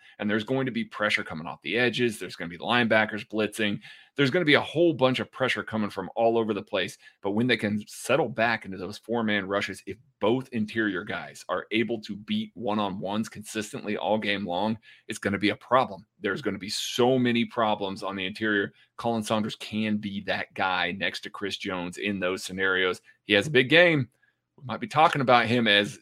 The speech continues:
you know, like, get that man an extension soon because he's <laughs> just playing his way to a lot of money all of a sudden.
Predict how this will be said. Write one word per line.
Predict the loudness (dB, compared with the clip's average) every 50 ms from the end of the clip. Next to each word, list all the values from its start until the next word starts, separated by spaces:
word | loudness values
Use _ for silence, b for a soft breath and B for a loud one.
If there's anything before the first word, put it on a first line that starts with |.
| _ -14
you | -12 -12
know, | -12 -10 -8
like, | -8 -8 -8 _ _ _ -14 -6
get | -2 -2 -2 -4 _ -4
that | -4 -4 -4 -2 -2
man | 0 2 2 2 2
an | 0 -2 -2
extension | -4 -6 -4 -2 -2 -2 -2 -2 -4 -4
soon | -4 -2 0 0 0 0 0
because | -2 -2 0 -2 -2 -2
he's | -2 -4 -4
<laughs> | -4 -4 -4
just | -6 -4
playing | 2 4 4 4 4 4
his | 2 0 0
way | 2 4 4 4 2 0 B B B B B B 2
to | 4 4
a |
lot | 6 6 6 8 10 10 10 10 10
of | 8
money | 4 4 2 2 0 -2
all | -2 -4 -6
of | -8
a | -8
sudden. | -6 -4 -4 -4 -4 -8